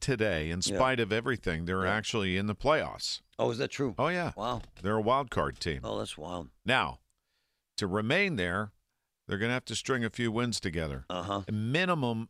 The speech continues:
Speaker 1: of two, I think,
Speaker 2: Yeah.
Speaker 1: puts them at least in the conversation, and they have an opportunity to go to Indianapolis, which is one of the teams that is just below them.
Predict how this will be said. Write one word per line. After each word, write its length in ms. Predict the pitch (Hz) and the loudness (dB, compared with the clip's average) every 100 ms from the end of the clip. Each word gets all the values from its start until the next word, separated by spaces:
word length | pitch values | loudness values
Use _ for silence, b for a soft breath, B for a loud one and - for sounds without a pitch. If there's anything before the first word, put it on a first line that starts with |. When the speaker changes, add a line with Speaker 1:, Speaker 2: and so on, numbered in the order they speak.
| - | -6
Speaker 1:
of 220 | 101 - | -8 -6
two, 380 | - 143 127 98 | -2 2 4 2
I 120 | 85 | 0
think, 600 | 82 - 127 104 90 - - | -2 -4 -2 0 -4 -12 -14
Speaker 2:
Yeah. 120 | 76 _ | -16 _
Speaker 1:
puts 240 | - 120 - | 0 0 0
them 160 | 104 95 | 0 0
at 80 | |
least 300 | 90 117 - | 0 -2 0
in 120 | 113 98 | -2 -2
the 100 | 90 | -2
conversation, 1000 | 104 98 87 - 98 92 - 80 80 - _ _ - - | 0 0 0 0 0 -2 -2 -4 -4 -10 _ _ -12 -4
and 500 | 92 90 85 85 - _ _ _ _ _ _ | -2 0 -2 -4 -10 _ _ _ _ _ _
they 160 | 101 107 | -2 0
have 140 | 107 | 2
an 60 | 104 | 0
opportunity 880 | 104 101 95 - 107 98 92 90 - _ _ _ _ | 0 -2 -4 -2 0 2 0 -2 -6 _ _ _ _
to 80 | - | -10
go 180 | 85 107 | -2 0
to 160 | 110 107 | 0 -2
Indianapolis, 800 | 123 113 98 104 139 104 92 - | -2 0 0 0 -2 -2 -4 -4
which 180 | 101 | -4
is 140 | 95 78 | -4 -2
one 200 | 107 107 | -2 0
of 80 | 92 | -2
the 80 | |
teams 560 | 90 - 101 101 92 - - _ _ _ | -4 -4 -2 -2 -2 -6 -12 _ _ _
that 140 | 92 90 | -2 -2
is 140 | 82 | -2
just 300 | - 113 - | -2 -2 -2
below 340 | - 98 113 131 | -4 0 0 2
them. 320 | 95 76 80 | 0 -2 -4